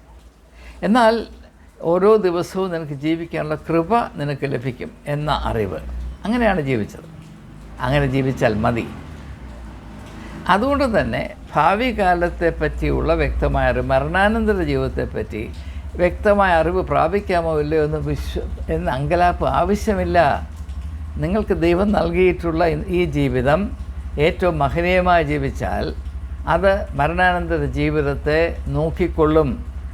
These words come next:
അതിനെപ്പറ്റി നിങ്ങൾ വി-, വിഷമിക്കേണ്ട, അങ്കലാപ്പിലാകണ്ട,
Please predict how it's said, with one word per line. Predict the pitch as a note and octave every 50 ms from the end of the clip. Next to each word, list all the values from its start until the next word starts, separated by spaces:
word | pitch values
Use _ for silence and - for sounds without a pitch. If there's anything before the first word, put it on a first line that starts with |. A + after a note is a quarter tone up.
| - -
അതിനെപ്പറ്റി | C#3 D#3 E3 D#3+ D#3 - D#3 D3+ C#3 D3+ C#3+
നിങ്ങൾ | C#3 C#3 C#3 C#3 D3 C#3+ C#3+ C#3 B2+ - - - - - - - - - - - -
വി-, | - - - - B2+ C3+ - - C#3
വിഷമിക്കേണ്ട, | D3 C#3 G3 G3 G3 F3+ D#3 E3+ D#3+ D#3+ D#3+ E3+ F3+ F#3 - - - - - - - - - -
അങ്കലാപ്പിലാകണ്ട, | - C3 C#3+ D#3 D#3+ E3 E3+ E3 E3+ E3+ D#3 D3 C#3 C#3 D3 D3 D3+ D3 D3+ D3+